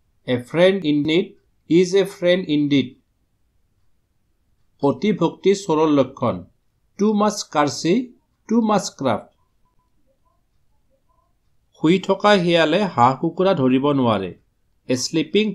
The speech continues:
ফক্স কেনট কেটচ এনি পল্ট্ৰি। য'তেই বাঘৰ ভয়, ততেই ৰাতি হয়।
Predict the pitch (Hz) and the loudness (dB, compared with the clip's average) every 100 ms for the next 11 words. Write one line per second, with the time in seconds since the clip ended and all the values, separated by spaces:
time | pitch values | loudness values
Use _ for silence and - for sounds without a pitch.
0 | - 180 185 - 175 165 196 208 - 165 | 0 0 0 -8 -6 -2 -2 -2 -2 -2
1 | 165 - 147 160 175 160 131 123 113 92 | -2 -4 -2 -2 -2 -2 -4 -4 -8 -8
2 | - _ _ _ _ _ _ _ _ _ | -12 _ _ _ _ _ _ _ _ _
3 | _ _ _ _ _ 123 117 117 160 190 | _ _ _ _ _ -6 -2 0 4 4
4 | 185 151 135 160 139 139 160 254 - _ | 4 0 0 0 0 0 0 -2 -8 _
5 | _ - 147 156 190 180 147 147 131 113 | _ -6 -2 2 4 2 2 0 0 -2
6 | 92 90 | -4 -8